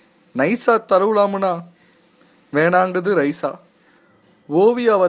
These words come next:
தொடப்போனா மூடிட்டு போவியான்னு ஒதுக்குது. ஜூலி ஓகே சொன்னாலும் அதுல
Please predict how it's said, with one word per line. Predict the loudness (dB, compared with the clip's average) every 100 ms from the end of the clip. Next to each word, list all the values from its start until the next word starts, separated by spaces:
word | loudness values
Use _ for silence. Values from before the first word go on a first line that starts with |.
| 0
தொடப்போனா | 0 0 -2 -2 -2 -4 -8 _ _ _ -14 -4
மூடிட்டு | -2 -2 -4 -6 -2
போவியான்னு | -2 -2 -2 -2 -2 -2 -4
ஒதுக்குது. | -4 -6 -8 -8 _ _ _ _ _ _ _ _ _ _ _ _ _ -12 -4
ஜூலி | 0 0 0 -2
ஓகே | -4 -6 -4
சொன்னாலும் | -4 -2 -2 -6 -14 _ _ _ _ -4
அதுல | 0 0